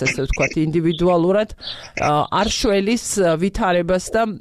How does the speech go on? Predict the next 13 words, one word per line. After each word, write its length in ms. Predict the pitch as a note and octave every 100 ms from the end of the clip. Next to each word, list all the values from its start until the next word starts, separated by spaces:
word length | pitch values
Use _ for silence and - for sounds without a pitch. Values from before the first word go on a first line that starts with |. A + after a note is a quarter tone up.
| -
ვერ 280 | D3+ G3+ G#3
უშველის 480 | G3 A#3 G3+ A3
იმ 180 | G#3+ G3 F3+
ეფექტს, 420 | F3 G3+ B2+ -
რომელიც 380 | D3 C#3 D#3+ G3
ამან 260 | F#3+ C#3+ F3
შესაძლოა 680 | - F3 - D#3 D3 D#3 F3 - - -
ეკონომიკაზე 840 | - F#3+ G3 F#3+ F3+ F3+ D#3+ E3+
მოახდინოს. 720 | G3 F3+ C#3+ C3+ - A2+ G#2 - - - -
რამდენად 480 | - A3 C#4 C#4+ A#3
იღებთ, 360 | G3+ F#3+ G3 -
ბატონო 400 | D#3 D#3 E3+ F3
გია, 340 | D#3+ G3 B3